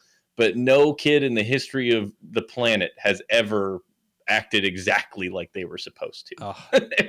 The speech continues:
Speaker 1: And the quicker you
Speaker 2: Amen.
Speaker 1: can forgive yourself for that, the, the better.
Speaker 2: Amen. That's why I am dreading the second kid for that specific reason. Not that I'm dreading it. You know, that's a strong word.
Speaker 1: <laughs>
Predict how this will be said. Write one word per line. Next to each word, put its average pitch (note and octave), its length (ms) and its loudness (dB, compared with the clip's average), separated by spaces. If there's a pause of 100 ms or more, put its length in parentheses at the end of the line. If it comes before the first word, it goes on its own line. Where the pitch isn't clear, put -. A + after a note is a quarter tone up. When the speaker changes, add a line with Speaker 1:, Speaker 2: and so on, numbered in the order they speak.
(360)
Speaker 1:
And B2 220 0
the C3 80 6
quicker D#3+ 320 2
you D3+ 160 2
Speaker 2:
Amen. C#3 40 -8
Speaker 1:
can C#3+ 140 -2
forgive B2+ 380 0
yourself B2+ 480 2
for A#2 160 -2
that, A#2 300 4
the, G#2 260 4
the G#2 100 -2
better. F#2 380 0 (640)
Speaker 2:
Amen. A2+ 1040 -4
That's A#2+ 280 -2
why C3 240 -2
I B2 120 0
am A2 280 -6
dreading A#2 580 -4
the G#2 100 -10
second G#2 540 -8
kid F#2 340 -14
for G#2+ 120 -14
that G#2+ 420 -8
specific - 500 -14
reason. F#2+ 280 -14
Not D3+ 120 -2
that A3+ 100 4
I'm D3 140 2
dreading E2+ 460 -14
it. - 240 -10
You E3 80 0
know, G2 120 -2
that's C#3 200 -4
a G2+ 40 -12
strong D#2 380 -12
word. D2+ 320 -20
Speaker 1:
<laughs> - 60 -20